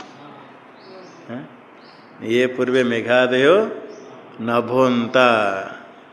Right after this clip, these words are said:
नभोन्ता, नभस, अन्ते येषां ते नभोन्ता। भो में ओ है, आगे अ नहीं है,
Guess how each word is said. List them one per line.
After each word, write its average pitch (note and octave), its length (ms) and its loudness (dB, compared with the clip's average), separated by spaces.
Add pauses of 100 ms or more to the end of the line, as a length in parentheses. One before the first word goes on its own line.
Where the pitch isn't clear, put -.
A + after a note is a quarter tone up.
(240)
नभोन्ता, A#2+ 1120 0 (180)
नभस, A2 680 -2 (1600)
अन्ते C#3+ 680 0 (800)
येषां A#2 840 -2 (160)
ते C#3 300 0 (880)
नभोन्ता। A#2 1300 -2 (1500)
भो A#2+ 220 0
में C3 160 0
ओ C3+ 260 4
है, A2 240 -2
आगे A#2+ 280 -2
अ A#2+ 220 2
नहीं A#2+ 300 -2
है, F2+ 160 -10